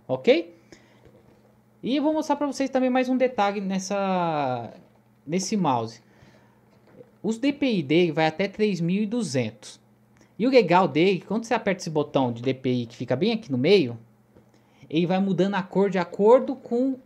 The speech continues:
a quantidade de D P I que você deixa. Por exemplo, é, aqui na caixa,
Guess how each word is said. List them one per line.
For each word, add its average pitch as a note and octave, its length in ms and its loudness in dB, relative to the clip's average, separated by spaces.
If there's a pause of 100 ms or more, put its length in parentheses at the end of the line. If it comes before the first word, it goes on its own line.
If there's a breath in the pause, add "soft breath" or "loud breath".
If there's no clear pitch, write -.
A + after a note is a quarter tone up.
(180)
a F3 80 -12
quantidade G3+ 320 0
de G#3 120 2
D - 40 -
P G3 120 -2
I G3 80 0
que F#3+ 80 -12
você A#3+ 120 -2
deixa. E3+ 380 0
Por G3 180 -2
exemplo, C#3+ 480 -4 (680 soft breath)
é, C#3 340 0
aqui F#3+ 220 -6
na C4 140 0
caixa, A3 580 0